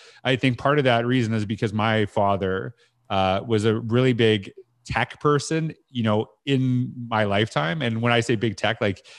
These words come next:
he was V H S instead of beta, like, visionary person at that time. Right. And so, like, he had a big camcorder. And so I, uh, he passed away eight years ago this March, actually. And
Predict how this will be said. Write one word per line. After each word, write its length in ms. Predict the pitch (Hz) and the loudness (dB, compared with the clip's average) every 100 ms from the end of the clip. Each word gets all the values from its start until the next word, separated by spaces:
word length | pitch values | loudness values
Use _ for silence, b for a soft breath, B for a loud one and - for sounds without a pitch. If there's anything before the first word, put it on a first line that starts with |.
| B | B
he 200 | - 107 | -8 0
was 180 | 117 104 | 0 0
V 220 | 98 113 120 | 0 2 2
H 180 | 117 | 2
S 200 | 113 104 | 2 0
instead 280 | 110 95 107 | -2 -4 -4
of 100 | 98 | -4
beta, 380 | 90 82 - 85 | -6 -8 -8 -10
like, 180 | 92 92 | -8 -8
visionary 760 | 90 104 110 110 107 101 101 95 - | -4 0 0 0 0 0 -2 -4 -6
person 380 | 104 85 92 | -8 -6 -8
at 140 | 90 - | -10 -8
that 160 | 87 | -10
time. 220 | - 92 87 | -8 -10 -6
Right. 240 | 101 127 | -6 -4
And 120 | 123 | -4
so, 120 | 123 110 | -2 0
like, 220 | 107 - B B | 0 -4 B B
he 220 | - 110 | -8 -4
had 220 | 107 107 110 | 0 0 0
a 20 | |
big 300 | 107 117 113 | 0 -2 -2
camcorder. 1040 | - 147 143 139 - 107 107 98 95 92 | -2 0 0 -4 -8 -4 -4 -2 -4 -4
And 120 | 98 | -4
so 220 | - 107 - | -2 -2 0
I, 520 | 113 123 123 117 117 | 0 2 2 0 -2
uh, 180 | 104 101 | -2 -4
he 160 | 98 131 | -4 -6
passed 320 | 135 117 113 | -2 -2 0
away 220 | 104 104 | -2 0
eight 280 | 101 92 104 | 0 -2 -4
years 220 | 87 104 | -4 -4
ago 220 | 107 95 90 | -4 -6 -4
this 200 | 92 101 | -6 -4
March, 240 | 98 92 | -4 -4
actually. 460 | 80 82 85 87 - B B B _ | -6 -6 -10 -12 -14 B B B _
And 540 | 117 107 104 101 101 | 0 2 2 0 -4